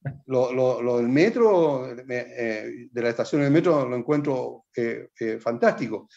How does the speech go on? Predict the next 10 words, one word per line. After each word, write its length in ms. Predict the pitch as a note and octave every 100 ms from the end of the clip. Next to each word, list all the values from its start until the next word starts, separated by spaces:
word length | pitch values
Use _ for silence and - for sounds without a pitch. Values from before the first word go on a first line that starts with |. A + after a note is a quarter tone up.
| -
Hace 240 | - D#3+ G3+
un 60 |
tiempo 300 | F3 G3 G3
atrás, 240 | E3 F#3 G3
cuando, 480 | G#3+ F#3 D#3+ D3+ B2+
eh, 200 | B2+ C3
salió 380 | - C3 C#3
este, 480 | G3+ G3+ G#3 F3+ E3
este 240 | D#3+ - F#3
tema, 460 | F#3+ C3+ C3+ F3+